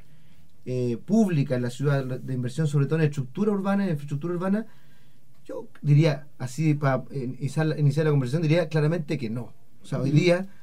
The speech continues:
Speaker 1: los ciudadanos, las organizaciones, los ciudadanos, las personas, tenemos muy poco o prácticamente nada que decir respecto a los procesos de decisión de inversión pública en la ciudad,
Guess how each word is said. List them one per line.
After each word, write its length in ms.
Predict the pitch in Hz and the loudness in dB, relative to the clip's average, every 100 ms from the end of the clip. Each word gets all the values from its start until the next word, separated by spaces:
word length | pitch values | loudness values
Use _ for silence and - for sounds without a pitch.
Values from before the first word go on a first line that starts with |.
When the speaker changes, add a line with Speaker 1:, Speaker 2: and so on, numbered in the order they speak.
| - | -6
Speaker 1:
los 120 | 147 147 | 2 10
ciudadanos, 540 | 185 160 175 196 208 - | 10 10 6 4 2 -4
las 120 | 123 | -4
organizaciones, 560 | 117 113 113 110 165 160 | -2 -2 -4 -4 0 0
los 100 | 135 | 0
ciudadanos, 300 | 135 143 151 | 2 4 4
las 80 | 143 | 4
personas, 440 | 147 196 208 226 - - - - - | 2 4 4 2 -4 -14 -14 -14 -2
tenemos 280 | 156 170 170 | 2 4 8
muy 300 | 165 240 294 | 10 10 8
poco 460 | - 180 143 113 - - | 4 2 2 -4 -10 -4
o 120 | 139 | 0
prácticamente 600 | 147 139 135 131 123 120 | 2 2 0 0 -2 0
nada 300 | 135 202 220 | 4 6 6
que 80 | 220 | 4
decir 320 | 202 220 233 - - - - - - | 4 2 0 -4 -14 -14 -14 -14 -12
respecto 720 | 143 147 147 180 190 - 202 | 2 4 4 2 2 2 0
a 60 | 156 | 4
los 100 | 147 | 4
procesos 640 | - 139 - 175 - 190 196 - - | 4 0 0 -2 0 -4 -4 -12 -8
de 280 | 143 139 | -2 2
decisión 800 | 139 131 127 - 170 180 190 190 | 4 4 0 -2 2 4 2 0
de 80 | 135 | 0
inversión 560 | 131 127 127 - 170 151 | 0 0 -2 -2 -2 0
pública 420 | 170 190 185 165 | -2 0 0 0
en 60 | |
la 80 | 139 | 0
ciudad, 480 | 123 127 139 180 190 | -2 0 2 2 -2